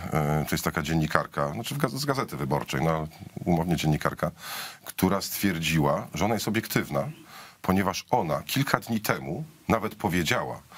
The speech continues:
że bez sensu było obiecywać sto konkretów na sto dni. Ja ją zapytałem na Twitterze, no, frajer, no to, no, to tak się urodziłem, e, czy przed wyborami też to mówiła, że to jest bez sensu obiecywać, bo tego się nie da zrealizować.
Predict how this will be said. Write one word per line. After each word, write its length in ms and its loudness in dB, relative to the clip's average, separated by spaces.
że 160 4
bez 360 -2
sensu 420 -2
było 240 4
obiecywać 500 0
sto 160 -4
konkretów 500 0
na 100 4
sto 200 -2
dni. 280 0
Ja 80 2
ją 100 2
zapytałem 420 0
na 100 0
Twitterze, 520 0
no, 100 -2
frajer, 600 0
no 140 -4
to, 140 -6
no, 80 0
to 200 -6
tak 140 -6
się 100 2
urodziłem, 380 4
e, 240 0
czy 160 2
przed 200 -2
wyborami 360 -2
też 200 -2
to 100 -2
mówiła, 440 0
że 120 2
to 100 4
jest 120 -2
bez 140 -2
sensu 320 0
obiecywać, 420 2
bo 100 -4
tego 160 0
się 120 0
nie 60 2
da 100 0
zrealizować. 540 0